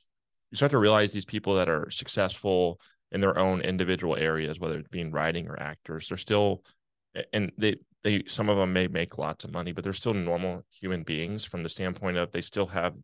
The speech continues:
the emotional feelings that we all kind of go through and have to work through. And so I found it, I would say, ins-, I don't know if inspiring, I, I found it, like, comforting to know that regardless of whether,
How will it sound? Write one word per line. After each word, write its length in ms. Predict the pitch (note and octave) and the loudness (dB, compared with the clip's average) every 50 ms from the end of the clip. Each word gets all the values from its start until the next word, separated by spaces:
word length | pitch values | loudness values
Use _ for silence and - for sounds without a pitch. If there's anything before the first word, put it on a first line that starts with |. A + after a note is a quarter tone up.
| _ _ | _ _
the 240 | - F#2 F2+ E2+ - - _ - | -8 -6 -6 -6 -8 -10 _ -12
emotional 680 | - F#2 F#2 F#2 E2 F2 F2 - - G2+ G2 F#2 F2 E2 | -10 -6 0 0 0 0 0 -4 -8 -6 -6 -6 -6 -6
feelings 640 | - - - - - - F2 E2+ F#2 G2 G#2+ A2 G2+ | -10 -16 -20 -18 -8 -6 -4 -4 -4 -4 -6 -6 -4
that 120 | G#2 - | -4 -4
we 120 | - E2+ F2 | -2 0 2
all 180 | F2 F2 F2+ | 2 0 0
kind 240 | D#2+ - F#2 F#2+ F2+ | -2 -8 -12 -10 -10
of 60 | F2+ - | -6 -2
go 160 | E2+ E2 F2 | -2 -2 -2
through 220 | - - - G2+ | -2 -4 -6 -6
and 80 | F#2+ F#2 | -6 -6
have 120 | F2+ F#2 | -8 -8
to 80 | - F2 | -10 -8
work 260 | D#2 E2 E2+ E2 - | -4 -4 -6 -6 -8
through. 340 | - - B2+ C3+ C#3+ D#3 D3 - _ _ _ _ _ _ _ _ | -8 -4 -2 -2 -2 -2 -6 -10 _ _ _ _ _ _ _ _
And 100 | - G2+ | -10 -4
so 100 | G2 - | 4 6
I 140 | A#2+ A2+ A2 | 6 6 6
found 400 | G#2+ G#2+ - A2+ G#2+ A#2 B2 A#2+ | 4 2 2 2 4 4 4 4
it, 200 | A2 G2 - - _ _ _ _ _ _ _ _ _ _ _ _ _ _ _ _ _ _ _ _ _ _ _ _ _ _ _ | 2 2 2 -2 _ _ _ _ _ _ _ _ _ _ _ _ _ _ _ _ _ _ _ _ _ _ _ _ _ _ _
I 80 | - G#2+ | -4 -2
would 140 | G#2 A2 G#2+ | -2 0 -2
say, 420 | - - A#2+ G#2 G2 F2+ E2 - - _ _ _ _ _ _ _ _ _ - | 0 0 2 2 2 2 0 -4 -8 _ _ _ _ _ _ _ _ _ -4
ins-, 380 | G2+ G#2 G2 - - - - - _ | -2 -2 -2 -2 -4 -6 -6 -4 _
I 100 | G2 G#2 | 0 0
don't 100 | A2+ A#2 | 2 2
know 100 | A#2 G#2+ | 0 0
if 200 | D2 D2+ - - | 0 -2 -4 -4
inspiring, 580 | F#2 F2+ - - - F2 F2 F#2 G2+ G#2+ G#2+ | -6 -6 -6 -4 -2 0 2 2 2 2 0
I, 140 | - G2+ G#2+ - _ | 0 -2 -2 0 _
I 140 | G2+ G#2+ A2 | 2 2 4
found 240 | A2 - A#2+ A#2 B2 | 4 2 2 4 4
it, 80 | A#2+ | 4
like, 260 | G2+ F#2 F2 - - - _ _ _ _ _ _ _ _ _ _ _ _ _ _ _ _ _ _ _ | 2 2 0 -2 -6 -18 _ _ _ _ _ _ _ _ _ _ _ _ _ _ _ _ _ _ _
comforting 580 | - - C3 A2+ A2+ - - A#2 A2+ A2 G#2+ | -2 0 2 2 2 0 -2 -2 0 0 0
to 80 | G2 G2 | 0 0
know 260 | F#2 F#2 F2 F2 F2+ | 2 2 4 4 4
that 160 | E2+ E2+ E2 | 2 2 0
regardless 500 | E2 F2+ E2 F2+ F#2 F#2+ F#2+ F#2+ F#2+ - | 0 -2 2 2 2 4 2 0 -2 -4
of 100 | G2 F2 | -4 -4
whether, 420 | E2+ F2+ F2+ E2+ F2 F2 F2 E2+ | -2 -2 0 0 0 0 0 -2